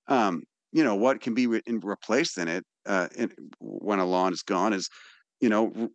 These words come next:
not only restoring the habitat around you, but also giving your, bringing nature home, giving yourself a chance to go out and be surrounded by all the cool native insects, butterflies, pollinators, birds,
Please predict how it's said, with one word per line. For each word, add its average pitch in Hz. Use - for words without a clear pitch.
not 143
only 156
restoring 135
the 107
habitat 120
around 107
you, 90
but 113
also 131
giving 127
your, 117
bringing 143
nature 123
home, 120
giving 120
yourself 127
a 98
chance 117
to 107
go 113
out 113
and 107
be 127
surrounded 123
by 110
all 113
the 107
cool 120
native 107
insects, 107
butterflies, 104
pollinators, 104
birds, 104